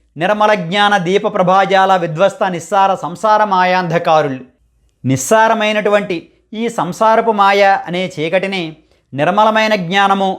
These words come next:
అనే దీపపు వెలుగు చేత తొలగించుకున్నటువంటి వారు, జితక్రోధ రాగాది దోషుల్, కోపము అనురాగము మొదలైన గుణాలను జయించినటువంటి వారు, యతాత్ములు యతీంద్రుల్, ఆత్మనిగ్రహం కలవారైనటువంటి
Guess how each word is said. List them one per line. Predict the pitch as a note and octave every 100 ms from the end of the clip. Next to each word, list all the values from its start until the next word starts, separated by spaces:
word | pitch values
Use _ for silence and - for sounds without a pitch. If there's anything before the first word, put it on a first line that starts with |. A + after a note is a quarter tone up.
| -
అనే | D3 F3+
దీపపు | C#3 C3+ F3+ A3+ A3
వెలుగు | E3 F3 F#3+
చేత | G3 F3 G3 E3 D3+ - _ _ -
తొలగించుకున్నటువంటి | D#3+ G3+ A3 A3 G#3 G#3+ G3+ G3 G3 F#3
వారు, | F3 E3+ E3 C#3+ C#3+ _ _ _ _ B2
జితక్రోధ | D3 F3+ A#3 A#3 A3 A3
రాగాది | A#3+ E3+ F#3 G3+ G3+ G3
దోషుల్, | F3 E3+ F#3 C#3+ B2 _ _ _ _
కోపము | C3 C#3+ F#3 G#3+ G3+ A#3
అనురాగము | F3 F#3 F#3 F3 F3 D3 C#3+ _ _ _
మొదలైన | A#3+ B3+ A#3+ A#3+ A#3+
గుణాలను | F3 F#3 G#3 G#3 F#3+ -
జయించినటువంటి | B2 C#3+ F#3+ G#3+ G3+ F#3 F#3+ F#3
వారు, | F3+ E3 D#3 C#3 - _ _ _ -
యతాత్ములు | C#3 F3+ A3 - G#3+ B3
యతీంద్రుల్, | B3+ F#3 G#3 G#3 F#3 E3+ C4+ - _ _ _ -
ఆత్మనిగ్రహం | A#2 F3 A3+ A3+ G3 G3+ G#3+
కలవారైనటువంటి | G#3 G3+ G3+ G3 G3 G3 F#3+ F#3+ F#3+